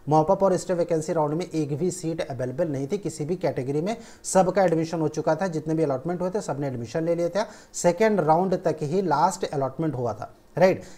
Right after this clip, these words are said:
एम्स दिल्ली में फर्स्ट राउंड में ही कंप्लीट सारी कैटेगरीज फिल हो गई थी, सिर्फ और सिर्फ ओबीसी की एक सीट अवेलेबल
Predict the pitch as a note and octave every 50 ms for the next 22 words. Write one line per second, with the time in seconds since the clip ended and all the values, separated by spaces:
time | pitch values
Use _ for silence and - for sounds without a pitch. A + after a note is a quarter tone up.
0 | - - - F#3 G#3 A3+ G#3 - F#3 E3 F#3 F#3 F#3+ G#3 G#3 G#3 G#3+ G3+ G3+ F3+
1 | E3+ D#3 - F3 E3+ E3+ F3 F3 F#3 F#3 G3 F#3+ F#3+ F3 D#3+ D#3 F3 F3+ F#3 F3+
2 | - F#3 E3+ E3+ E3+ F3+ E3+ E3+ D#3+ D#3 D#3 E3+ F3+ E3 - - D#3 E3 F3 E3+
3 | F3 F3 - - F3 D#3+ - F3 D#3 - E3 D#3 D#3+ - F3 E3+ F3 - - -
4 | - - - E3 F#3 F3 F#3+ G#3 F#3 - A3 G#3 - G#3+ G3 - F#3 F#3+ F3+ F#3
5 | - F#3+ F3+ G3 F3+ F3 F3 F3 E3+ F3+